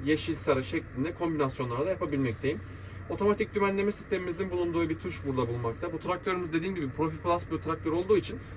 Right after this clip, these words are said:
traktörde uydu dümenleme sistemi de mevcut. Burada stop go, e, Fendt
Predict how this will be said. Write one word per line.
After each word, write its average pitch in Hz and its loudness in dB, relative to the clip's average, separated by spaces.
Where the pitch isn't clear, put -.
traktörde 165 2
uydu 175 2
dümenleme 175 0
sistemi 143 2
de 220 4
mevcut. 151 2
Burada 208 10
stop - 8
go, 202 8
e, 165 4
Fendt 190 4